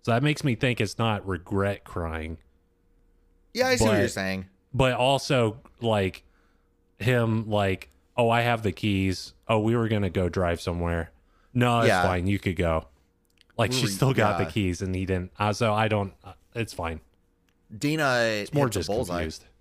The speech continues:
Speaker 2: Yes.
Speaker 1: Yeah, I'm surprised about that. I didn't
Speaker 2: Di-,
Speaker 1: think
Speaker 2: yeah.
Speaker 1: Dina had the finesse to do that.
Speaker 2: She nailed it. I don't remember who was watching her when she did it, but she, like, she did, like, she, like, whipped it and it's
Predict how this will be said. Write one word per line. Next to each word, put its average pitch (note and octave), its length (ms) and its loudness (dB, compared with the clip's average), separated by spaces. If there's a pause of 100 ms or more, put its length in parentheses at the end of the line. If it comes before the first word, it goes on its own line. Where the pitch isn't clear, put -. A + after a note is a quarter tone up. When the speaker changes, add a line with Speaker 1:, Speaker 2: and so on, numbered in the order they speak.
(200)
Speaker 2:
Yes. A2+ 420 -6 (600)
Speaker 1:
Yeah, C3+ 280 4
I'm B2+ 140 0
surprised E3+ 340 0
about A2+ 220 2
that. F2+ 320 0 (160)
I A#2 80 2
didn't B2 200 2
Speaker 2:
Di-, - 40 -2
Speaker 1:
think A2 200 0
Speaker 2:
yeah. A#2 200 2
Speaker 1:
Dina G2 180 2
had F#2+ 260 0
the F2 160 2
finesse F2 520 -4
to F2 380 -4 (140)
do F#2 280 -2
that. E2 340 -4 (140)
Speaker 2:
She - 180 -10
nailed A#2+ 320 -2
it. F2+ 160 -6 (1500)
I C3 40 -4
don't D3 100 2
remember D3+ 240 0
who D3 120 2
was A2+ 180 0
watching G#2 420 -2
her F#2 320 -10
when F#2+ 300 -10
she G2+ 180 -10
did G#2 200 -2
it, F#2 280 -6
but F#2+ 240 -8
she, A#2+ 180 -10
like, G#2 380 -4
she - 160 -14
did, G#2+ 320 -8
like, G#2+ 320 -4
she, - 140 -12
like, G2+ 140 -8
whipped G2+ 360 -6
it E2+ 220 -12
and F#2 80 -14
it's - 220 -14